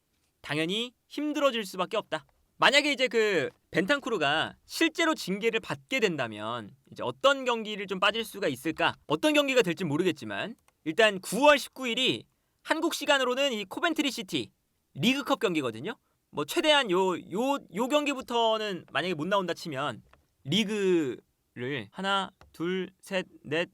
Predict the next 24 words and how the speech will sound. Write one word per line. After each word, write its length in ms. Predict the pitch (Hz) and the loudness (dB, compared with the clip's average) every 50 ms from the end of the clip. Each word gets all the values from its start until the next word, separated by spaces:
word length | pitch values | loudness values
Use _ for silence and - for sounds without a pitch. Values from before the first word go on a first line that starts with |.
| _ _ | _ _
다섯, 320 | - - 143 139 175 139 - _ _ _ _ _ _ _ _ _ _ _ _ - | -8 -4 -2 0 0 0 0 _ _ _ _ _ _ _ _ _ _ _ _ -4
여섯 240 | 135 151 214 254 | -2 -2 -2 0
경기라고 400 | - 233 226 214 196 185 180 165 | 0 0 0 2 2 0 2 2
했으니까 480 | 156 143 143 147 139 127 - 190 214 233 226 | 0 -2 -4 -8 -10 -4 0 0 0 0 0
최소 640 | - - - 320 330 277 302 294 277 247 185 - - - | -2 -2 0 2 4 4 4 4 4 4 2 2 0 -6
십일월 680 | - - - 311 302 302 285 269 247 226 196 165 - - _ _ _ _ _ _ _ _ _ _ _ _ _ - | -4 -2 0 2 4 6 6 6 6 6 2 0 -2 -6 _ _ _ _ _ _ _ _ _ _ _ _ _ -10
중반, 480 | - - 185 202 196 196 135 104 92 - _ _ _ _ _ _ | -4 -2 2 6 6 6 6 4 0 -10 _ _ _ _ _ _
어, 200 | - 127 123 120 | -2 -2 -2 0
십일월 380 | 123 - - 302 302 302 294 269 | -2 -2 -2 2 4 6 6 4
중순까지 680 | - - 180 226 220 254 269 247 240 233 226 185 208 | 4 0 -4 -4 -4 -4 -2 0 2 2 2 2 -2
못 120 | 175 143 143 | -2 -2 -2
나올 200 | 151 156 156 147 | -2 -2 -2 -4
수도 160 | - - 156 | -4 -6 -6
있고, 340 | 110 - - 131 120 95 - _ _ _ _ _ _ _ _ _ _ _ _ | -6 -6 -4 -6 -6 -6 -8 _ _ _ _ _ _ _ _ _ _ _ _
어, 200 | - - 120 117 110 | -10 -8 -8 -8 -8
더 320 | - - 165 185 233 247 240 | 0 4 6 8 8 8 8
간다면 640 | 180 151 143 147 147 147 147 175 214 254 285 311 320 - _ _ _ _ _ _ _ _ _ _ _ _ | 6 2 2 2 2 2 2 2 2 2 0 0 -4 -12 _ _ _ _ _ _ _ _ _ _ _ _
뭐 140 | - 135 135 | -10 -8 -6
십이월 480 | 139 - - 311 302 311 320 302 262 156 | -4 -2 0 2 4 6 6 6 6 6
넘어서도 440 | 139 143 170 190 190 185 185 185 | 4 2 2 2 0 0 -2 -2
못 120 | 160 135 143 | -2 -2 0
나올 220 | 147 156 156 156 | 0 0 0 0
수 100 | 143 135 | -2 -8
있는, 360 | 120 107 101 101 98 135 185 | -10 -10 -10 -10 -12 -14 -14